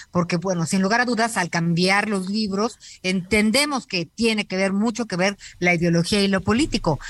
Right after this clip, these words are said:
pero de que los niños mexicanos y los jóvenes mexicanos necesitan aprender, este, pues tendrían que aprender varias ideologías y formarse un criterio, pero sí aprender biología, anatomía, todas esas cosas, maestra. Me angustia un poco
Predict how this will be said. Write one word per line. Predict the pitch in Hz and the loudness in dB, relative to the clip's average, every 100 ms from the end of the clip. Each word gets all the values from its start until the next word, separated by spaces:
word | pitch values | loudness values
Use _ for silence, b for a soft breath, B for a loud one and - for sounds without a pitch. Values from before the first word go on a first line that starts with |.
| B | B
pero | 202 190 | -2 0
de | 175 | -2
que | 180 | -2
los | 175 | 2
niños | 226 269 | 4 2
mexicanos | 233 220 202 220 233 214 165 | 0 0 0 2 0 0 -8
y | |
los | 151 | -10
jóvenes | - 226 240 226 | -4 0 0 2
mexicanos | 202 170 226 233 175 - B | 0 -2 0 0 -2 -6 B
necesitan | - 208 202 180 170 262 269 269 226 220 | -2 0 2 0 0 0 2 0 -2 -6
aprender, | 208 185 185 202 190 196 - _ B B | -4 -4 -2 0 2 0 -4 _ B B
este, | 160 175 - 175 165 147 B B | -4 -2 0 0 0 -2 B B
pues | 208 202 | 0 2
tendrían | 208 196 262 277 | 2 4 2 2
que | |
aprender | 262 254 196 196 220 | -2 -2 -2 0 0
varias | 202 262 320 | 2 2 0
ideologías | 285 240 226 208 233 208 226 - B | 0 0 0 0 0 0 0 -2 B
y | 180 180 | -6 -4
formarse | 175 180 196 226 254 | -2 2 4 2 0
un | 240 | 0
criterio, | 247 - 302 302 | 0 0 0 0
pero | 208 208 190 | 0 0 0
sí | 175 262 | 0 -2
aprender | - 277 262 240 254 262 B B B | 0 0 2 4 2 0 B B B
biología, | 202 214 202 202 240 226 208 202 202 B B _ | 4 6 4 2 2 4 4 2 -2 B B _
anatomía, | - 214 202 214 208 220 226 | -8 -4 0 2 4 4 2
todas | 226 262 294 254 | 0 0 0 -2
esas | 277 302 247 | -2 -2 -2
cosas, | 392 415 233 | -2 0 0
maestra. | 190 180 180 185 175 B B | 2 2 2 2 0 B B
Me | 208 214 | 2 2
angustia | 214 214 226 285 320 | 0 -2 -2 0 0
un | 302 | 0
poco | - 269 277 269 | 0 2 4 2